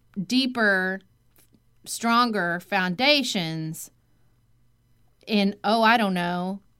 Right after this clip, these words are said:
let me just shoot for the moon here, maybe ethics we can all share together despite our party,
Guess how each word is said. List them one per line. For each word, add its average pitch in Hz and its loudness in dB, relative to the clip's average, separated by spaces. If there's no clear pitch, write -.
let 196 -4
me 202 0
just 190 -6
shoot 226 -4
for 208 -4
the 190 -2
moon 214 0
here, 170 -6
maybe 220 4
ethics 220 -2
we 208 2
can 208 0
all 196 0
share 202 -2
together 190 -4
despite 285 -2
our 170 2
party, 165 -8